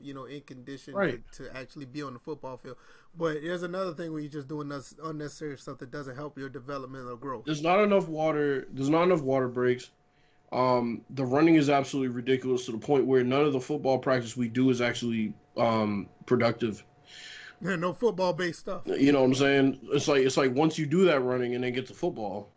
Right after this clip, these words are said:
Speaker 2: you know, people make mistakes and you gotta run again 'cause you make mistakes. You know what I'm saying? It's, it, it's,
Speaker 1: Right.
Speaker 2: it's a revolving, it, it's, it's a circle. So, you know, I, I,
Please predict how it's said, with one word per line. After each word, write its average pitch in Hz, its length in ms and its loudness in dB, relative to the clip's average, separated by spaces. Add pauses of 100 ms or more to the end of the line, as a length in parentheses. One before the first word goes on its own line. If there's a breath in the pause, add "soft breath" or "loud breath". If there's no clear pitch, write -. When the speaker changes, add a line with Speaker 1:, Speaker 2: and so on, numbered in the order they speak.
(140)
Speaker 2:
you 120 120 -4
know, 107 140 0
people 135 280 2
make 127 220 4
mistakes 117 420 -2
and 113 80 -2
you 110 40 -2
gotta 107 140 -4
run 113 140 -4
again 117 340 0
'cause 101 120 -12
you 107 60 -4
make 110 140 -2
mistakes. 107 460 -4
You 117 60 -6
know 113 80 0
what - 0 -
I'm 107 80 2
saying? 117 160 2
It's, 104 140 -6 (360 loud breath)
it, 160 220 4
it's, 165 140 2
Speaker 1:
Right. 160 100 0
Speaker 2:
it's 156 100 0
a 156 60 0
revolving, 143 800 2 (340 loud breath)
it, 160 180 -2
it's, 160 180 -2
it's 143 200 -4
a 135 60 -6
circle. - 440 -2 (380)
So, 143 540 4 (880)
you 147 120 -2
know, 135 340 0 (200)
I, 135 440 4
I, 165 200 2